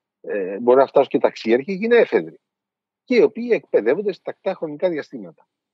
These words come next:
Το δεύτερο πράγμα που μου είχε κάνει εντύπωση ήταν ότι συζητούσαν κυρίως για τα λάθη τους.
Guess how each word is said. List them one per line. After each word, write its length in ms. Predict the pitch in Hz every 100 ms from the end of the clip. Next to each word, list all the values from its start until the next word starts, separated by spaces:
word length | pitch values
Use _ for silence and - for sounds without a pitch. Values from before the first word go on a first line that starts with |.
| _ _
Το 120 | 92
δεύτερο 320 | 135 170 254
πράγμα 200 | 233 214
που 60 | 175
μου 100 | 156
είχε 140 | 143
κάνει 180 | 127 107
εντύπωση 520 | 92 87 80 - - _ _ _ _
ήταν 360 | 165 208 254
ότι 400 | 240 185 165 139 -
συζητούσαν 760 | - 196 127 214 196 240 202
κυρίως 400 | - 151 175 226
για 160 | 202 190
τα 100 | 175
λάθη 300 | 202 202 -
τους. 320 | _ - -